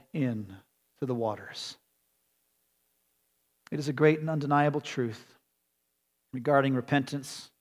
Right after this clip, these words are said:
denial of the self. You can either deny yourself or deny Christ. Indeed, you must do one. Self or Christ must go. Believers,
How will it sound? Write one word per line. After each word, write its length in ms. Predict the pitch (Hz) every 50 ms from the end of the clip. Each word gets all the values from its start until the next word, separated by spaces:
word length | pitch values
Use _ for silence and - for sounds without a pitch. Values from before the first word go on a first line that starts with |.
| _ _ _ _ _ _ _ _ -
denial 360 | 131 123 135 139 135 131 131
of 80 | 135
the 60 | 123 123
self. 420 | - - - 135 131 127 - - - _ _ _ _ _ _ - _ _ _ _ _ _
You 100 | - 151
can 200 | 143 - 147 139 - _ _ -
either 400 | 151 151 156 170 165 170 175 170
deny 380 | 147 156 156 151 160 160 160
yourself 840 | 160 156 160 156 143 - - - 170 170 175 170 156 - - - _ _ _ _ _ _ -
or 100 | 147 139
deny 300 | 131 143 139 135 131 131
Christ. 500 | - - 127 117 113 113 - - _ _ _ _ _ _ _ _ _ _ _ _ _ _ _ _ _ _ _ _ _ _ _ _ _ _ _ _ _ _ _ _ _ _ _ _ _ _
Indeed, 360 | 151 143 139 147 175 185 175
you 140 | 156 165 170
must 300 | 165 160 165 156 - -
do 160 | 160 170 165
one. 260 | 151 151 151 127 95 92 - _ _ _ _ _ _ _ _ _ _ _ _ _ _ _ _ _ _ _ _ _ _ _ _ _ _ _ _ _ _ _ _ _ _ _ _ _ _ _ _ _ _ _ _ _ _ _ _
Self 380 | - - - 143 143 139 139 -
or 80 | 151
Christ 420 | - - - 147 135 131 127 - -
must 260 | 135 131 120 - 143
go. 360 | 135 131 117 113 107 110 110 _ _ _ _ _ _ _ _ _ _ _ _ _ _ _ _ _ _ _ _ -
Believers, 520 | 131 135 139 139 135 139 127 - - -